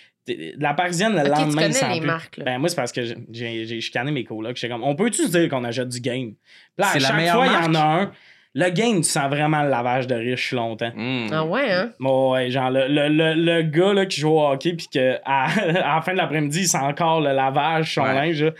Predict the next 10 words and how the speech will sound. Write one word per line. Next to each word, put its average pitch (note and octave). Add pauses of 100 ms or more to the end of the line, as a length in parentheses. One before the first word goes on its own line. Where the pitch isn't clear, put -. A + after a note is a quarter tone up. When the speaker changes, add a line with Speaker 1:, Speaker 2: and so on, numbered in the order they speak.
(160)
Speaker 1:
C'est C#3+
sûr, D#3
ça B2+
m'a B2
utilisé A#2+
du A#2+
Gain. C3+ (240)
Speaker 3:
Ouais. A#2 (280)
Speaker 1:
Puis C3+
comme, D3+